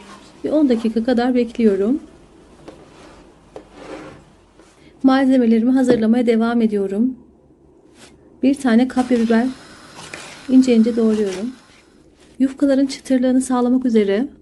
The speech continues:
yarım su bardağından birazcık fazla su, ılık normal oda ısısında su ekledim. Yarım su bardağından biraz fazla, bir parmak kadar fazla sıvı yağ ekliyorum.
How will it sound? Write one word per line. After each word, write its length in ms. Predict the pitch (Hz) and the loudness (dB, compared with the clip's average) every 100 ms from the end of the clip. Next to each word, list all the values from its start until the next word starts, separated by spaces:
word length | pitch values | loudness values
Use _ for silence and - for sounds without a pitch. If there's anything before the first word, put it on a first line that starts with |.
| _ 233 | _ -2
yarım 340 | 240 277 285 - - - _ _ - | 0 0 -4 -14 -20 -20 _ _ -20
su 180 | - 220 | -10 -2
bardağından 580 | 220 196 190 185 185 220 | 0 -2 -4 -8 -4 -2
birazcık 440 | 269 220 208 214 | 0 -2 -4 -6
fazla 400 | 226 208 208 202 | -4 -4 -4 -6
su, 480 | 233 - 214 226 320 - _ _ _ _ _ _ _ _ _ | -6 -4 0 0 0 -8 _ _ _ _ _ _ _ _ _
ılık 260 | 294 262 269 | 0 0 2
normal 300 | 269 226 233 | 2 2 0
oda 160 | 254 233 | 0 -2
ısısında 380 | 226 - 208 | -4 -6 -6
su 140 | 226 226 | -4 -4
ekledim. 480 | 185 - 180 294 - - _ _ _ _ - - - _ _ - _ - - _ _ _ _ - - | -4 -6 -8 -8 -8 -18 _ _ _ _ -20 -20 -20 _ _ -20 _ -20 -20 _ _ _ _ -20 -4
Yarım 220 | 262 269 | 0 0
su 180 | 262 220 | -2 -4
bardağından 560 | 208 196 190 202 202 220 | -2 -4 -4 -6 -4 -2
biraz 300 | 254 196 - | -2 -4 -6
fazla, 380 | 190 185 214 262 | -6 -4 -6 -2
bir 160 | 254 | -2
parmak 320 | 214 185 185 196 | -2 -6 -8 -8
kadar 200 | 190 220 | -8 -6
fazla 260 | 214 269 | -4 -4
sıvı 200 | - 233 | 0 2
yağ 180 | 208 175 | 2 2
ekliyorum. 540 | 185 - 185 190 247 | -6 -6 -6 -4 -6